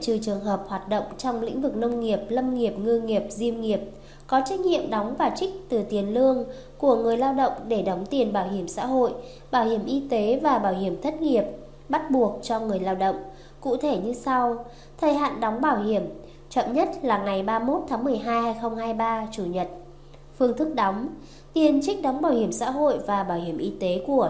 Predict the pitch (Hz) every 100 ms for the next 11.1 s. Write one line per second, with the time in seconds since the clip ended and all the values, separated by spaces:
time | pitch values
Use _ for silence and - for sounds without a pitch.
0 | 214 311 320 180 185 175 180 202 208 -
1 | - - - - 190 196 214 220 - 233
2 | 175 - 202 190 180 226 359 - - -
3 | - - 277 269 262 247 - 226 175 277
4 | 269 285 277 - 175 - 220 226 220 196
5 | 185 175 - 220 240 254 - - - -
6 | - 220 180 202 208 233 233 226 196 180
7 | 202 190 - 220 214 - 190 175 190 277
8 | 359 - - - - - - - - 320
9 | 311 277 - 190 214 285 233 196 - 302
10 | 330 302 - - - - - 262 247 247